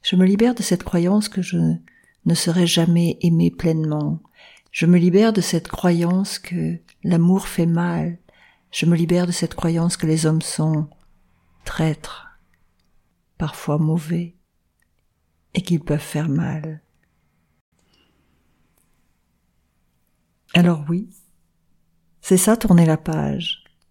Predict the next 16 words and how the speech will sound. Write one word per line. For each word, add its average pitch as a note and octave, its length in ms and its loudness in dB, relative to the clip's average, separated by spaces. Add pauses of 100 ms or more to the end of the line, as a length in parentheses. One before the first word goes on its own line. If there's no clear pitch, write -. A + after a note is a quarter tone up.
(260)
C'est - 180 -4
apprendre F#3 380 2
à E3+ 60 4
tout F#3+ 220 -4
exprimer, F3+ 640 0
à F3+ 60 2
tout F#3+ 160 -4
lâcher, F3+ 680 -2 (1600)
conclure F#3+ 580 2
par E3 180 -4
un D3+ 160 0
protocole F3+ 600 -2
de E3+ 100 2
libération F3 840 -2 (1700)
et F3+ 260 0
enfin F#3 600 2